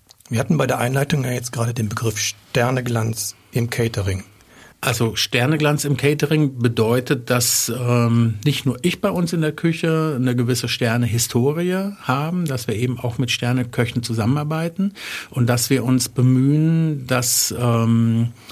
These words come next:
Speaker 2: das, was gehobene Gastronomie und Sternegastronomie auf-, ausmacht, ähm, auch aufs Catering zu projizieren. Wir arbeiten mit Köchen zusammen,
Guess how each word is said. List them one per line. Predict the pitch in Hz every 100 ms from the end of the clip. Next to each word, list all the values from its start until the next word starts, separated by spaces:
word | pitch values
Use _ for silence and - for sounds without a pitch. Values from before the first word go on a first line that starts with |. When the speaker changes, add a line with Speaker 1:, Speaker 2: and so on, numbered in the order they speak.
| - -
Speaker 2:
das, | 127 123 -
was | 117 123 - - - -
gehobene | 131 147 185 156
Gastronomie | 143 - 135 127 127 147
und | 160 120
Sternegastronomie | 131 123 151 131 - 135 127 123 117
auf-, | 117 123 135 -
ausmacht, | 127 131 - 170 165 165 - -
ähm, | 135 131 131 -
auch | 123 131 131 - - - _ _ _ _ -
aufs | 139 -
Catering | 127 120 139 131
zu | 139
projizieren. | 123 123 117 113 - 107 101 - - - - - - -
Wir | - 127 117
arbeiten | 123 131 139 143 147 139
mit | 131 127 - - - _ _ -
Köchen | 135 117 156
zusammen, | - 127 131 135 139 139 135